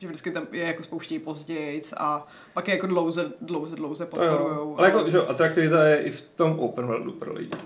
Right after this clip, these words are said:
Speaker 1: Jasně.
Speaker 2: Což jako Max Payneovi neuděláš a když uděláš z Max Payne open world, tak
Speaker 1: Já
Speaker 2: už to nebude Max
Speaker 1: prostě
Speaker 2: Payne.
Speaker 1: jenom doufám, že nebude další Max Payne. <laughs>
Speaker 2: Jako už nevím, kam by se ta postava měla, jako, co, co s ní dělat, no.
Speaker 1: Hmm.
Speaker 2: Ale zároveň bych si dal tu střílečku.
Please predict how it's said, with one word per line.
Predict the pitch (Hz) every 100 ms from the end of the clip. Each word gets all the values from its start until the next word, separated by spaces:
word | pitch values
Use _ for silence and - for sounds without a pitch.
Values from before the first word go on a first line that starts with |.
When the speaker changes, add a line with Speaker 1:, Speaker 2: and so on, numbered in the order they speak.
| -
Speaker 1:
Jasně. | 330 - 185
Speaker 2:
Což | 151
jako | 147 147 131
Max | 123 -
Payneovi | - 131 127
neuděláš | 120 120 120 120 120 117 -
a | 117
když | 120 135
uděláš | 127 120
z | -
Max | 120 -
Payne | 127 123
open | 123 - 117
world, | 117 117
tak | -
Speaker 1:
Já | 208 196
Speaker 2:
už |
to | - -
nebude | 120 -
Max | -
Speaker 1:
prostě | 202 -
Speaker 2:
Payne. | 196
Speaker 1:
jenom | 190 175
doufám, | 170 165
že | 165
nebude | 160 156 147
další | 147 - 143
Max | 143
Payne. | - 190 190 - -
<laughs> | - - -
Speaker 2:
Jako | - 196
už | 180
nevím, | 170 175
kam | 143
by | 143
se | 143 165
ta | 156
postava | - - - - 120
měla, | 123 120 120
jako, | 113 - 123 117 -
co, | - 117
co | -
s | 120
ní | 131
dělat, | 117 - -
no. | - - - -
Speaker 1:
Hmm. | 196 190 190 -
Speaker 2:
Ale | 139
zároveň | 135 135 131
bych | 120
si | 135
dal | 123
tu | 123 -
střílečku. | - - - - - -